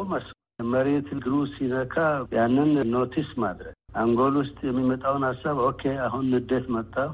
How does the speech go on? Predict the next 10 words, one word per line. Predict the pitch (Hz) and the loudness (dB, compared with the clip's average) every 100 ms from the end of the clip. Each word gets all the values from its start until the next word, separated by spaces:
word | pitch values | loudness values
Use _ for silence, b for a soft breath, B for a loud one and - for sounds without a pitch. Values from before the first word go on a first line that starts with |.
| 160 - - | -8 -12 -2
እና | 123 135 151 | 0 4 4
አዌርነስ | 156 156 175 185 170 160 139 127 - - - | 4 4 4 2 0 -2 -4 -6 -10 -14 -4
ማለት | 104 101 101 - | 0 2 2 -2
ነው። | - - 90 120 | -4 -4 -4 -6
መኪናም | 117 143 143 143 | -6 0 2 2
ሲነዳ | 147 147 147 185 | 0 0 2 0
መኪናውን | 147 123 135 123 123 | 0 -2 -2 0 0
መንገዱን | 120 120 120 131 127 | 0 -2 0 0 2
እያየ | 120 113 104 - _ _ | 2 0 -2 -10 _ _
ከኦቶ | - 131 127 160 170 | 0 0 2 2 2